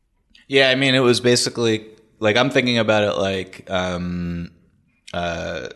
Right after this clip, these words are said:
Karl Towns or Rudy Gobert should have started in the front court. And then I'm, like, when they were, when they were announcing the names, I was like, there was one spot left, and I was thinking to myself, like,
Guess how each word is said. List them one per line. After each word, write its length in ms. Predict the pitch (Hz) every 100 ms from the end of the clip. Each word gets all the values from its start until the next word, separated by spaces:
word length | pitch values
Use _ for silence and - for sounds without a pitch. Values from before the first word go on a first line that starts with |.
| - 67 _ -
Karl 420 | 131 107 107 104
Towns 680 | 107 95 95 92 92 95 -
or 280 | 90 90
Rudy 260 | 87 92 90
Gobert 640 | 92 85 85 85 85 85
should 200 | - 92
have 100 | 85
started 840 | 90 87 85 82 82 82 85 - 87
in 120 | 85
the 80 | 90
front 320 | 92 85 82
court. 560 | 87 85 82 85 - -
And 160 | 85
then 440 | 85 85 85 82 85 -
I'm, 260 | 95 92 -
like, 220 | 95 92
when 100 | 110
they 80 | 107
were, 300 | 101 95 104 - - - 85 - 80
when 160 | 107 107
they 80 |
were 100 | 107
announcing 400 | 101 131 147 120
the 60 | 101
names, 420 | 101 120 107 95
I 80 | 98
was 180 | 92 90
like, 400 | 92 85 - - - - - - _
there 100 | 92
was 120 | 98
one 200 | 95 110
spot 380 | 113 - 104 95
left, 320 | 98 95 95
and 80 | 98
I 60 | 92
was 120 | 87
thinking 300 | - 98 98
to 60 | 95
myself, 460 | 90 85 92 87
like, 380 | 95 85 82 -